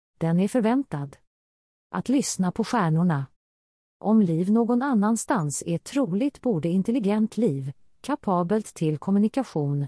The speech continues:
ha lämnat spår. Detta hopp inspirerade sökandet efter utomjordisk intelligens, sett i att skanna himlen efter radiosignaler som naturen aldrig skulle producera. Under nittonhundratalet var jorden själv en radiomajak.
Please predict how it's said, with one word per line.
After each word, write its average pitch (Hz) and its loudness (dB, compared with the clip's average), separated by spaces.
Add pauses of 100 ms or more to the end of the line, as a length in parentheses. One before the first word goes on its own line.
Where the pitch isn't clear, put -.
(120)
ha 254 -2
lämnat 208 0
spår. 143 -4 (480)
Detta 196 0
hopp 175 -4
inspirerade 226 2
sökandet 220 0
efter 233 -2
utomjordisk 220 0
intelligens, 180 -2 (240)
sett - -4
i 143 -4
att - -6
skanna 180 0
himlen 190 0
efter 196 -2
radiosignaler 165 0
som 214 0
naturen 180 -2
aldrig 180 -4
skulle 156 -4
producera. 156 -4 (800)
Under 175 2
nittonhundratalet 208 0
var 262 2
jorden 190 0
själv 156 -4
en 214 2
radiomajak. 156 -2